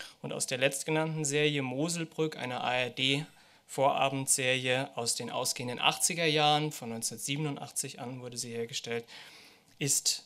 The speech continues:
Margot Leonard, ähm, eben in einer Rolle zu sehen und daraus sehen wir jetzt gleich auch einen Ausschnitt. Der Einstieg in Margot Leonards als Elsie-, Entschuldigung. Der Einstieg Margot Leonards als Elfriede Zerfers in die Serie Moselbrück ist bezeichnend.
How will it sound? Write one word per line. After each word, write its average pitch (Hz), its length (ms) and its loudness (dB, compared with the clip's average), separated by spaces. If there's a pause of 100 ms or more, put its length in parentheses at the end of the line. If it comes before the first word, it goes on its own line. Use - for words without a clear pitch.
(120)
Margot 123 340 -2
Leonard, 123 880 2
ähm, 113 440 -6 (100)
eben 117 260 -8
in 127 180 -10
einer 117 400 -4
Rolle 135 200 -2
zu 143 140 0
sehen 127 200 0
und 117 140 -4
daraus 117 300 -2
sehen 127 360 -6
wir 120 60 0
jetzt - 160 -6
gleich 113 240 -10
auch 113 80 -12
einen 120 180 -12
Ausschnitt. - 480 -8 (540)
Der 143 120 6
Einstieg 156 460 10
in 139 120 2
Margot 135 280 4
Leonards 143 680 4
als 131 300 0
Elsie-, 127 500 0 (340)
Entschuldigung. 117 460 -6 (460)
Der 135 120 8
Einstieg 196 400 8
Margot 156 340 6
Leonards 147 520 6
als 147 240 4
Elfriede 135 480 -2
Zerfers 143 640 4
in 139 160 -4
die 131 140 -2
Serie 135 320 4
Moselbrück 135 640 0
ist - 180 -4
bezeichnend. 113 800 -4